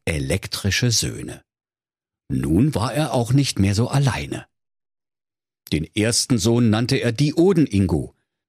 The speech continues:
denn in seinem Mund flackerten lieblich zwei makellose Reihen perlweißer Hochleistungsleuchtdioden, wenn er sprach. Seinen zweiten elektrischen Sohn nannte der Manfred von Antenne zärtlich den Lötkolben-Sören.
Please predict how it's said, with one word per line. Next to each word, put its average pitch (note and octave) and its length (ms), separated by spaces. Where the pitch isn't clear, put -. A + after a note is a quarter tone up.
denn D2+ 120
in D2+ 80
seinem D#2 300
Mund G#2 260
flackerten F#2+ 600
lieblich G#2 720
zwei E2+ 320
makellose G#2+ 1040
Reihen G#2+ 400
perlweißer A#2 880
Hochleistungsleuchtdioden, D#2+ 1600
wenn D2+ 140
er - 100
sprach. - 600
Seinen D#3 240
zweiten D3 400
elektrischen F3 640
Sohn F#3 240
nannte E3 240
der D#3 100
Manfred C#3 400
von B2+ 180
Antenne A#2+ 360
zärtlich A2 480
den G#2+ 320
Lötkolben-Sören. D#2 1400